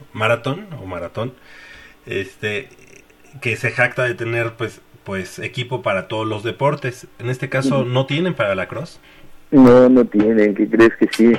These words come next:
Speaker 2: Cuando hicieron el anuncio fuimos y, y no, desgraciadamente no,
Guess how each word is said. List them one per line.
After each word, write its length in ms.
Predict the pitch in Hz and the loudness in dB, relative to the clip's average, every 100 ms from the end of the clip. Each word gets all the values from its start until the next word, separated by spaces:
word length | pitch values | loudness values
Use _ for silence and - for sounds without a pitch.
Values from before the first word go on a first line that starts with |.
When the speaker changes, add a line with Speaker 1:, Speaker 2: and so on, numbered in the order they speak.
| - - - - _ - | -2 -16 -16 -16 _ 2
Speaker 2:
Cuando 340 | 101 98 98 | 4 6 4
hicieron 340 | 95 117 120 | 6 6 6
el 100 | 98 | 4
anuncio 440 | 90 101 110 - 107 | 2 0 -2 0 0
fuimos 500 | - 104 113 117 107 - | 2 2 4 2 0 -4
y, 220 | 92 85 _ - - - _ - | -6 -6 _ -20 -20 -20 _ -6
y 80 | 92 | 0
no, 240 | 107 110 - - - | 4 4 2 -12 -8
desgraciadamente 1120 | 92 92 92 90 - 117 101 101 92 - 92 | -4 0 4 2 4 6 6 4 0 0 2
no, 320 | 90 92 92 | 4 2 0